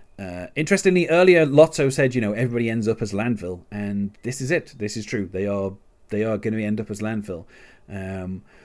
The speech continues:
although I would say some of them still have metal parts in them. They probably would have been, you know, still been able to get out using the magnets, but, you know, they've accepted their fate, um,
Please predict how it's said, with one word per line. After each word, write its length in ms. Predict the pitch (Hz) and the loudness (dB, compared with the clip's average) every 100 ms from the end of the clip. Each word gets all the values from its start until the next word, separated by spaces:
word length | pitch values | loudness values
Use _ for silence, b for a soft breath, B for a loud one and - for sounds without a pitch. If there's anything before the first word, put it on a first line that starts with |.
| b - | b -4
although 240 | 135 185 | 6 8
I 60 | 190 | 10
would 120 | 175 | 8
say 160 | - 190 | 4 2
some 220 | 170 226 | 4 2
of 100 | 143 | 4
them 140 | 123 107 | 2 -2
still 200 | 131 123 | -4 -4
have 180 | 110 | -2
metal 220 | 117 104 104 | -2 -4 -2
parts 300 | 131 117 101 | 0 0 -4
in 60 | |
them. 120 | 95 | -8
They 120 | 98 98 | -8 -6
probably 240 | 143 131 | -4 -4
would 140 | 101 | -4
have 60 | 95 | -4
been, 260 | 95 90 - _ - _ - - - - - - - - - - - | -6 -8 -12 _ -20 _ -20 -20 -20 -20 -20 -20 -20 -20 -18 -18 -8
you 120 | 135 | -6
know, 100 | 104 | -4
still 280 | 92 - 120 | -6 -4 -4
been 160 | 107 104 | -2 -2
able 120 | 101 | -4
to 100 | - | -6
get 140 | 107 101 | -6 -4
out 200 | 95 - 113 | -4 -6 -8
using 240 | 107 98 | -6 -4
the 60 | 98 | -4
magnets, 340 | 110 92 95 | -4 -6 -8
but, 260 | - 175 - | -8 -6 2
you 60 | |
know, 180 | 151 127 - - - | 2 2 -2 -16 -14
they've 220 | 139 151 | -2 0
accepted 360 | 185 - 202 156 | 2 0 0 2
their 100 | 123 | 2
fate, 360 | - 160 208 - b b b b - | 4 2 2 -8 b b b b -6
um, 600 | 117 117 117 117 120 | -4 -2 -2 -2 -2